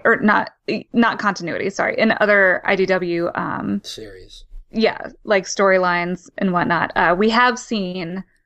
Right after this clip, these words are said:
Speaker 1: other Cybertronians who weren't Autobot or Decepticon, but at this level, all of them having to deal with each other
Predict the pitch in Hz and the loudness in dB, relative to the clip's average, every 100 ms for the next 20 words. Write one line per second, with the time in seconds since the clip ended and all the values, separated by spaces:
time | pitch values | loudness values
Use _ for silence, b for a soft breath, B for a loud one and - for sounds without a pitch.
0 | - 214 196 190 190 180 170 190 175 160 | 0 2 4 0 0 -4 -4 -8 -8 -8
1 | 160 170 196 185 180 196 180 185 254 339 | -8 -8 -6 -6 -6 -8 -2 -2 -2 -6
2 | - _ - 196 165 147 - 170 175 160 | -14 _ -2 0 2 0 0 -2 0 -4
3 | 190 175 170 170 233 190 - - 190 196 | -2 0 0 0 0 0 0 -2 -2 -4
4 | 185 190 240 233 196 190 180 160 165 - | -4 0 0 0 0 0 2 -2 -2 -6
5 | b b b 208 226 226 208 208 214 190 | b b b 2 2 4 2 0 0 -2
6 | 196 196 190 175 185 170 - 185 175 165 | -2 -4 -4 -2 -2 -4 -2 0 2 2
7 | 156 170 | 0 -2